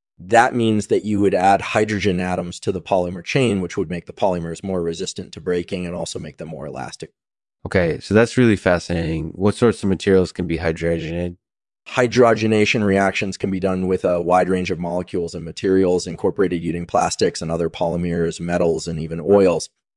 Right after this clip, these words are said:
Speaker 2: Okay, so that's definitely interesting. Can you tell us a little bit about some of the most common applications for hydrogenations in plastics?
Speaker 1: W-, well, one of the key applications for hydrogenation reactions in plastics is in making them more resistant to breaking.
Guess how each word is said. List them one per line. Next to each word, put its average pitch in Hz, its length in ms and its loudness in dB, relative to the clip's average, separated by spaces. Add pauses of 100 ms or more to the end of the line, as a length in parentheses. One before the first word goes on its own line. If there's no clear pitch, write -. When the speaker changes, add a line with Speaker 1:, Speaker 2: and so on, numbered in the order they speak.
(320)
Speaker 2:
Okay, 92 440 0
so 98 340 2
that's 107 280 2
definitely 104 360 2
interesting. 85 640 -4
Can 104 160 0
you 110 100 4
tell 120 300 4
us 123 120 -2
a 113 60 2
little 107 220 4
bit 101 180 4
about 90 340 2
some 95 140 -4
of 92 80 0
the 92 60 0
most 87 240 -2
common 95 340 2
applications 90 580 -2
for - 180 -6
hydrogenations 85 760 -2
in 80 80 -10
plastics? 90 580 -2 (480)
Speaker 1:
W-, - 180 -8
well, 156 220 6
one 160 160 6
of 170 80 4
the 135 140 4
key 131 320 4
applications 104 640 0
for 92 140 -4
hydrogenation 92 640 -6
reactions 85 800 -6 (140)
in 95 120 -6
plastics 92 460 0
is 101 120 -6
in 92 120 0
making 95 300 0
them 90 100 -2
more 87 200 0
resistant 85 540 -4
to 82 60 -16
breaking. 82 420 -12